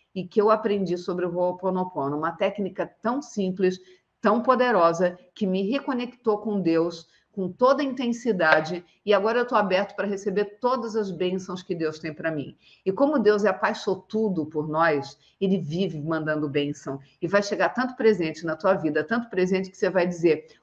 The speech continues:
"O que mais de bom que vai acontecer?" Minha gente, se prepara, porque você vai abrir as portas da prosperidade na sua vida. Que mais de bom que vai acontecer?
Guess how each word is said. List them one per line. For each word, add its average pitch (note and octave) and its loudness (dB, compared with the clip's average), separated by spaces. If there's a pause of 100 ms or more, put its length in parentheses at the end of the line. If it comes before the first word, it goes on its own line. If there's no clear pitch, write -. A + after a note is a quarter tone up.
"O F#3 -6
que A3 6
mais G#3+ 2
de A#3+ 0
bom F#3 2
que G3+ 0
vai E3+ 0
acontecer?" F3 -4 (320)
Minha A3+ 2
gente, F#3+ -2 (100)
se - -10
prepara, A3+ 2 (340)
porque G3+ 2
você F3+ 2
vai F#3+ 0
abrir F#3 -2
as A#3 -6
portas E3+ -2 (240)
da E3 0
prosperidade F3+ 2
na E3 -4
sua G#3+ -4 (140)
vida. C#3 -6 (380)
Que A3 8
mais A3 4
de A#3+ 0
bom F3+ 2
que G3 -2
vai E3+ 4
acontecer? E3 -4